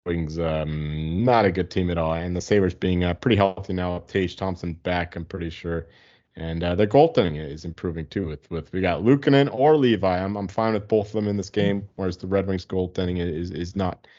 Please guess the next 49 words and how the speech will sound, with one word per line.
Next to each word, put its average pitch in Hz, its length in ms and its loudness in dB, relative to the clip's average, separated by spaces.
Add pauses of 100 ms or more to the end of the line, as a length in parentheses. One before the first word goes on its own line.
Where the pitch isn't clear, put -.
(340)
is 92 160 -4
not 95 200 4
as 82 200 0
good 80 340 -4 (140)
with, 80 180 -8 (180)
uh, 78 260 -4 (440)
Husso 85 480 -2
or, 80 420 -4
uh, 78 240 -4
whatever 82 320 -2
the 78 140 -2
fuck - 300 -6
the 80 80 -6
other 78 100 -4
guy 78 140 -4
is. 76 240 -4 (500)
Uh, 78 300 -2
but 90 260 0
yeah, 85 220 6
give 139 160 4
me 151 80 10
the, 151 100 8
give 156 100 4
me 151 60 8
the 135 80 6
Sabres 131 340 6
here. 123 380 4
I 123 60 2
lean 139 260 6
to 139 80 -14
the 123 120 2
over 110 200 4
as 101 140 -2
well. 107 280 6
Even 120 160 -2
at 107 120 2
over 101 180 0
six - 300 -10
and 92 80 -2
a - 20 -2
half, 90 160 -4
minus 90 240 -6
one 87 80 -4
thirty-five, 85 600 -2
I 85 240 -2
still 87 260 -2
think 85 260 -4
we 82 60 -8
see 78 460 -4